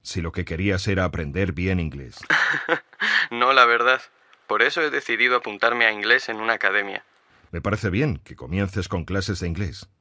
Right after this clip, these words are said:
Speaker 1: Ya era hora. ¿Y cuándo tienes pensado volver para hacernos una visita?
Speaker 2: Pues no creo que vuelva a España de momento. Tengo pensado hacer algún viaje por aquí.
Speaker 1: Es una buena idea que hagas algún viaje por el país y que conozcas otros lugares.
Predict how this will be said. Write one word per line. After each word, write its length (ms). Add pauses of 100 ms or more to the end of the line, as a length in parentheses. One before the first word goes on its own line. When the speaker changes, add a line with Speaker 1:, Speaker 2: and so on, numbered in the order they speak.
(100)
Speaker 1:
Ya 240
era 200
hora. 340 (640)
¿Y 80
cuándo 260
tienes 260
pensado 340
volver 340
para 200
hacernos 340
una 100
visita? 520 (320)
Speaker 2:
Pues 180
no 180
creo 280
que 80
vuelva 320
a 60
España 420
de 80
momento. 500 (420)
Tengo 260
pensado 400
hacer 200
algún 260
viaje 280
por 160
aquí. 240 (340)
Speaker 1:
Es 160
una 140
buena 220
idea 280
que 140
hagas 260
algún 220
viaje 320
por 140
el 100
país 340
y 80
que 120
conozcas 520
otros 300
lugares. 500